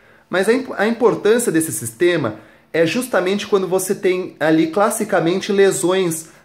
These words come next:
ali em região temporal. Por quê? Porque a, a lesão na região temporal, ah, como é sabido, leva a lesões, muitas das vezes, da artéria meningeia média, que vai cursar com hematoma,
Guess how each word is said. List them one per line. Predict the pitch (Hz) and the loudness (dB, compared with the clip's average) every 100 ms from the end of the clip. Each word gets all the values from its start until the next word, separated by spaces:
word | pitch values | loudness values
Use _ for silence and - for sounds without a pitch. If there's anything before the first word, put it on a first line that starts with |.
| - | -4
ali | 151 160 | 0 0
em | 185 | 0
região | 175 175 156 175 175 | 0 0 2 0 2
temporal. | 175 170 190 180 123 101 | 0 2 2 4 4 2
Por | - 233 | 0 -2
quê? | - 175 101 - - _ | 0 0 0 -4 -18 _
Porque | - - | -8 0
a, | 240 226 - 190 | 0 0 0 0
a | |
lesão | 190 190 160 233 | 2 2 2 2
na | 247 | 2
região | 202 170 151 147 | 2 2 2 0
temporal, | 139 135 120 107 147 160 120 - - _ _ _ _ _ | -2 -4 0 2 4 2 0 -4 -20 _ _ _ _ _
ah, | 131 131 127 127 | 2 2 2 0
como | 190 196 | 0 0
é | |
sabido, | 175 - 127 127 175 151 110 - - _ | 0 0 -2 -2 -6 -2 -2 -4 -16 _
leva | - 165 202 185 135 127 | 0 2 4 4 2 0
a | 143 | 2
lesões, | 170 202 214 139 165 185 156 131 | 2 4 2 2 0 2 -2 0
muitas | 170 226 180 | -2 0 0
das | 147 123 | 0 0
vezes, | 160 175 160 | 0 0 0
da | 156 160 | 2 2
artéria | 160 170 165 | 4 0 2
meningeia | 160 160 160 156 151 160 | 2 2 0 0 2 2
média, | 151 135 156 170 | 2 0 0 -2
que | 180 247 | -4 -6
vai | 160 170 180 | 0 0 0
cursar | 185 165 151 151 139 139 - _ _ | 0 -4 -2 -2 -2 -4 -16 _ _
com | - 165 | -4 0
hematoma, | 165 156 147 156 156 156 - | 2 0 0 0 0 0 -4